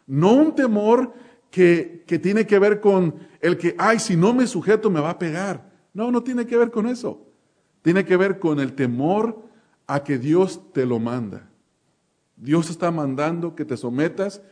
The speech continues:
ten temor a Dios. Y espera que si haces bien, habrá buenos resultados.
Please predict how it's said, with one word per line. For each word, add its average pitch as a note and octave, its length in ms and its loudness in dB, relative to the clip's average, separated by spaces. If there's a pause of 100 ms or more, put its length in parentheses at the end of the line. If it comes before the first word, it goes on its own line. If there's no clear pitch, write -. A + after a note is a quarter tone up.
(140)
ten D#3+ 240 -2
temor D3 460 -2
a B2 120 -8
Dios. C3 380 -4 (220)
Y C#3 100 -2
espera F#3 800 -2
que D3+ 120 2
si C#3 200 0
haces F3+ 360 4
bien, A#3 540 4 (140)
habrá D3 320 6
buenos E3+ 260 4
resultados. B2+ 680 0